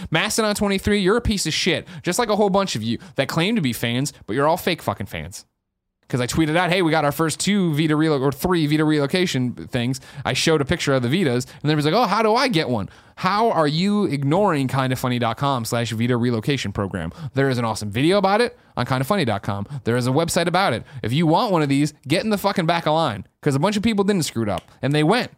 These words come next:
to kinda funny dot com slash Vita relocation program, where they put their name on the roster to get these Vitas. Now, the rest of you, are you fucking kidding me?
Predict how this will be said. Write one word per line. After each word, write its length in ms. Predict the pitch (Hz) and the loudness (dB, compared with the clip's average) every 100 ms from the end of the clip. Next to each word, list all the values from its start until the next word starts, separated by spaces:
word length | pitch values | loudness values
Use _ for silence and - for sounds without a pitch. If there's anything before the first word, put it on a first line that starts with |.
| - | -8
to 60 | |
kinda 220 | 131 135 120 | -2 -2 0
funny 180 | 127 | 0
dot 160 | 117 110 | 0 0
com 240 | 113 117 | 0 -2
slash 180 | 135 113 | -2 -2
Vita 220 | 107 120 | 0 0
relocation 520 | 113 120 104 - 107 113 | 0 0 -2 -2 -4 -2
program, 380 | 120 117 127 147 170 | 0 0 -2 -2 -4
where 520 | - 139 254 214 160 185 _ _ _ - | 0 2 4 4 0 -2 _ _ _ -2
they 140 | 139 | 0
put 160 | - 165 | 0 0
their 160 | 170 | 0
name 260 | 175 226 202 | 2 2 2
on 60 | 175 | 2
the 100 | 156 | 2
roster 460 | 175 202 - 131 - - | 2 0 -2 -4 -6 -4
to 100 | 143 | -2
get 180 | 156 | 0
these 200 | 147 135 | 0 0
Vitas. 300 | 151 180 92 - - | 0 0 -2 -8 -8
Now, 140 | 131 143 | -2 2
the 80 | 156 | 2
rest 240 | 185 247 | 2 0
of 100 | 120 | -2
you, 200 | 101 85 - _ _ _ _ _ _ _ | -4 -6 -10 _ _ _ _ _ _ _
are 100 | - | -2
you 140 | 120 131 | 0 0
fucking 320 | - 147 127 | 0 -2 -2
kidding 240 | 117 135 | -4 -2
me? 180 | 220 320 | -2 -4